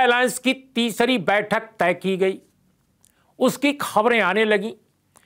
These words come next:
कि सारे नेता तैयारी कर रहे हैं, संगठन के स्तर पर कुछ नई पहलकदमी लेने जा रहा है इंडिया अलायंस इस बार, कमेटियां बन रही हैं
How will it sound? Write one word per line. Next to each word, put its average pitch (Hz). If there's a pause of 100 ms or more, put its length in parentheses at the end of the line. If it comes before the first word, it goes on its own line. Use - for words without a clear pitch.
(200)
कि 214
सारे 208
नेता 202
तैयारी 180
कर 180
रहे 165
हैं, 185
संगठन 165 (460)
के 185
स्तर -
पर 180
कुछ -
नई 156 (440)
पहलकदमी 170
लेने 180
जा 170
रहा 170
है 185
इंडिया 170
अलायंस 170
इस -
बार, 170 (520)
कमेटियां 180
बन 175
रही 165
हैं 170